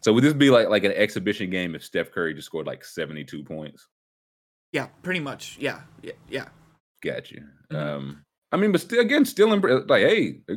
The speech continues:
Speaker 1: going to the Olympics, man, you like to see Steph, uh,
Speaker 2: Mm-hmm.
Speaker 1: score seventy-two points against Brazil or
Speaker 2: Right,
Speaker 1: whoever. So
Speaker 2: right.
Speaker 1: poor, poor, poor Estonia.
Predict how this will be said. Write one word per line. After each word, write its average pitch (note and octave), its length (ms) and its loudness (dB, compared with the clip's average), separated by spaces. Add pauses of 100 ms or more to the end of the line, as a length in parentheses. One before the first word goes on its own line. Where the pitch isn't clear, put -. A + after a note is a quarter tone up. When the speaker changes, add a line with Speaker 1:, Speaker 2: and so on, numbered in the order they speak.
Speaker 1:
going A#2+ 240 4
to B2+ 40 0
the C#3+ 120 2
Olympics, A#3 360 0
man, F#3+ 220 -2
you F#3 80 0
like G#3+ 200 0
to - 40 -8
see A3 160 -6
Steph, - 480 -2
uh, F#2 440 -4 (140)
Speaker 2:
Mm-hmm. D#3+ 300 -8 (220)
Speaker 1:
score - 280 2
seventy-two A2 460 0
points A2 320 0
against G2 380 -6
Brazil F2 520 -4 (880)
or E2+ 100 -2
Speaker 2:
Right, D#3+ 180 4
Speaker 1:
whoever. G2 120 -4
So D#2 140 -4
Speaker 2:
right. D#3 160 0
Speaker 1:
poor, C#3 240 6
poor, D3+ 280 4
poor G#3 220 4
Estonia. G2+ 600 0